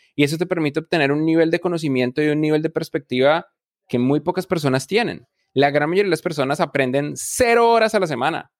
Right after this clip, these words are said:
Cero. Si lo, si aprenden, aprenden por ósmosis. Aprenden porque alguien me dijo,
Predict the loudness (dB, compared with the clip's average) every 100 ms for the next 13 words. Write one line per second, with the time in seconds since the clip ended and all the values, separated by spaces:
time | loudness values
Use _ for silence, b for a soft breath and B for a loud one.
0 | _ _ -16 -12 0 0 0 -6 _ _
1 | -2 2 0 -2 -14 -2 -2 0 -2 -2
2 | -2 -4 -4 -4 -4 -2 0 2 2 0
3 | -8 -10 -8 -6 -4 -2 -2 -4 -4 -4
4 | -4 -2 0 -2 -4